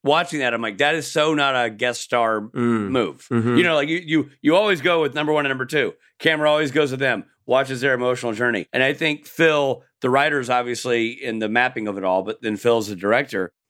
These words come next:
Speaker 1: really gave equal weight to your emotional journey, which is so rare for a guest star.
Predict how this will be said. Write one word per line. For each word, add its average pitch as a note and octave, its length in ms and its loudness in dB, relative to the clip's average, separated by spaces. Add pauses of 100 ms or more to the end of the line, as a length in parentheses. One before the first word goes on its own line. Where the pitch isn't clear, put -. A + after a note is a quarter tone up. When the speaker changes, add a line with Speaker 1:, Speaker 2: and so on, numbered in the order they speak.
(100)
Speaker 1:
really C#3 560 2
gave C3+ 320 -2 (280)
equal C#3+ 420 2
weight C#3 280 0
to A2+ 100 -8
your C#3 180 2
emotional A#2 440 -2
journey, G#2+ 480 -2 (240)
which C3+ 200 0
is D3 120 0
so F#3+ 260 4
rare E3+ 400 2
for B2+ 280 -2
a C#3+ 100 -4
guest G#3+ 220 0
star. E2+ 240 -10